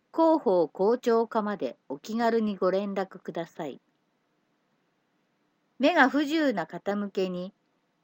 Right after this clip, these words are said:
赤十字奉仕団の協力で、広報秦野音訳版、希望者に送付、市ホームページに公開。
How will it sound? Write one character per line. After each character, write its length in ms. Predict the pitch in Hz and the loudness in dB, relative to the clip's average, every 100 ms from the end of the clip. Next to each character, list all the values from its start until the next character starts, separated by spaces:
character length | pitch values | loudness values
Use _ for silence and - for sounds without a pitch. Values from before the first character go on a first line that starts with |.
| _ | _
赤 280 | 208 - 285 | -4 -2 -2
十 200 | 277 311 | 0 0
字 140 | 262 294 | 0 0
奉 240 | 277 285 | 2 2
仕 220 | 302 294 | 0 -2
団 240 | 262 226 165 | 0 0 -2
の 100 | 151 | -8
協 300 | - 175 196 | -4 -2 0
力 320 | 190 185 170 | -2 -4 -6
で、 240 | 170 170 - _ _ _ _ _ | -4 -4 -8 _ _ _ _ _
広 320 | - 311 294 | -2 2 2
報 240 | 214 175 151 | 2 2 0
秦 340 | 135 135 147 | -4 -6 -6
野 220 | 143 139 - | -6 -10 -12
音 300 | 143 170 226 | -10 -6 -2
訳 240 | 208 - 170 | -4 -6 -8
版、 320 | 165 156 151 _ _ _ _ _ _ | -6 -6 -8 _ _ _ _ _ _
希 160 | - 214 | -8 -2
望 240 | 285 302 | 0 0
者 180 | - 185 | 0 -4
に 160 | 147 139 | -4 -8
送 300 | - 156 160 | -6 -4 -4
付、 320 | - 147 - _ | -8 -12 -12 _
市 340 | - - 277 302 | -16 -6 -4 -2
ホ 240 | 190 185 | 0 -2
ー 40 | 226 | -2
ム 180 | 226 | -6
ペ 300 | - 214 208 | -2 2 2
ー 40 | 170 | 0
ジ 140 | 135 | -8
に 160 | 233 214 | -16 -16
公 220 | - 254 | -10 -10
開。 380 | - - 226 202 | -8 -10 -10 -12